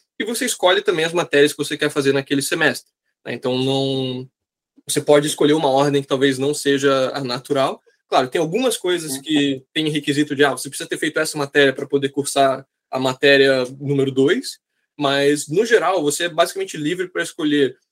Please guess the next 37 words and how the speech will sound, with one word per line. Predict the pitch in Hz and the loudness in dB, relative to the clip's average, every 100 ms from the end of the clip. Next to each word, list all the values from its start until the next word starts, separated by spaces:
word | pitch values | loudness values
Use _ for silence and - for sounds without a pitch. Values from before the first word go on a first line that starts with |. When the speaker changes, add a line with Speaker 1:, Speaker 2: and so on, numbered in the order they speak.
| _ - | _ -6
Speaker 1:
a | 135 135 131 - | -2 -2 -2 0
ordem | 151 208 190 170 160 147 139 | 2 2 0 -2 -2 -4 -4
dos | 147 139 139 135 127 127 | -10 -2 0 0 0 -6
estudos | 127 - 165 208 254 - - | -8 -6 -6 -4 -4 -6 -8
e | 175 190 190 _ | -8 -6 -8 _
quais | 165 170 196 190 - - | 0 2 2 2 -4 -4
horários | 160 151 139 151 147 | 0 4 4 2 -2
você | 147 135 | -6 -6
pega | 143 139 | -2 -2
pra | 147 | -4
cada | 139 143 | -4 -4
estudo. | 143 - 127 120 _ _ _ | -4 -4 -6 -8 _ _ _
Então, | 143 190 | -10 -2
assim, | 214 214 156 | 0 2 2
Speaker 2:
Uhum. | 127 | 2
Speaker 1:
eu | 170 226 220 - | 4 4 0 0
tava, | 185 202 | 0 0
por | 202 175 | 0 -2
exemplo, | 170 160 151 | 0 -2 -2
pegando | 160 143 156 165 | 0 2 2 0
os | 151 | 0
meus | 147 143 135 | 4 4 4
horários | 143 135 135 139 135 | 4 4 4 2 -2
de, | 127 131 131 127 123 117 117 _ _ _ _ _ _ _ 139 | -4 -4 -2 -4 -6 -10 -16 _ _ _ _ _ _ _ -8
de | 147 | -6
estudos | 143 170 190 247 - _ - | -4 -4 -6 -8 -16 _ -8
de | 277 | -2
forma | 208 - | 0 2
pra | 220 | 2
eu | - _ | 0 _
ter | 208 | 6
um | 214 | 6
tempo | 226 202 202 | 4 0 0
pra | 208 | -2
poder | 202 190 | 0 0
fazer | 208 202 | 0 -2
esporte. | - - 143 - - | -4 -4 -4 -6 -18